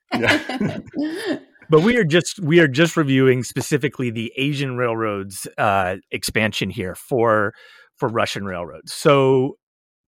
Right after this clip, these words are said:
Speaker 3: c-, um, this is a game for one to four players. On B G G, it has a, a playing time of, like, ninety to one hundred and twenty minutes, a weight of three point two six, which seems low to me for what the game is.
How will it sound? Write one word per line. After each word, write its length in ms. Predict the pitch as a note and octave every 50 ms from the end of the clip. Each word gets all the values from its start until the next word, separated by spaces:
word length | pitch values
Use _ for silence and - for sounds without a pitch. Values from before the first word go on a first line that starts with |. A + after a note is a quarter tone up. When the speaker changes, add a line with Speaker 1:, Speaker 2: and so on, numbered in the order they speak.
| _ -
Speaker 3:
c-, 60 | - -
um, 600 | C#3 C3 B2 A#2+ A#2+ A2+ A2+ A2+ A2 A2 A2 G#2
this 280 | G#2+ C3 B2+ - - -
is 600 | - C3 C3 B2+ A#2+ A#2+ A#2 A#2 A#2 A2+ A2 A2
a 60 | A2+
game 220 | A2 A#2 B2 B2
for 100 | A#2+ -
one 160 | A#2 A#2 B2 B2
to 60 | A#2
four 180 | - - G2+
players. 640 | G2 - - F#3+ F#3+ F#3 F#3 F#3 F#3 F3+ F3 D#3+ - - - - - - - -
On 140 | G#2+ G#2+
B 100 | A2+ A#2
G 160 | A2 A2+ A2 G#2
G, 240 | A2+ A2+ A2 A2
it 60 | G#2+ A2
has 240 | G#2+ G#2 G2+ G2
a, 100 | G#2 G2 - _ _ _
a 140 | A2+ G#2+ F#2+
playing 300 | - - - G#2+ G#2+ G2+
time 280 | - A#2+ G#2+ G#2 G#2
of, 140 | G2+ F#2+ G2
like, 100 | F#2+ F#2
ninety 440 | G#2 A2 A2 G#2+ A2+ A2+ A2 A2 G#2+ -
to 260 | - - G#2+ G2+ G2+
one 140 | F#2+ F#2+ G2
hundred 280 | G2 A2 G2 G2+ G2+ F2
and 100 | F2+ F#2
twenty 300 | - - - F#2 F#2 F#2
minutes, 500 | F#2+ A#2 D3 D3+ D3 C#3+ C3 - - - - - - - - - _ _ -
a 80 | A2+ A2
weight 340 | A2 A#2 B2+ C3+ D3 - _ -
of 200 | A#2+ A#2 A2 G2 -
three 200 | - C3+ B2+ B2+
point 320 | - - C#3+ A2 G2 -
two 180 | - - A#2 G#2+
six, 540 | - - - - G3 F#3+ - - - - C#3+
which 200 | C#3+ C3 - -
seems 440 | - - - E3+ F3+ F#3+ E3+ - -
low 600 | B2+ A2+ G#2 G2 G2 F#2 F2+ F2+ F2+ F#2+ G2+ - _ _ _ _ _ _ _ _
to 120 | - - G2
me 200 | F#2+ G2+ F#2 F2
for 180 | - - G2
what 220 | F#2+ F#2 F#2 F2+ - _ _ -
the 500 | G#2 G2+ G2 F#2 F#2 F#2 F2 F#2 - - G2+ G2+ - _ _ -
game 260 | A2+ G2+ G2 F#2+ F#2+ F#2+ - -
is. 480 | F#2+ F#2 F#2 F2+ F#2 F#2+ F#2+ - -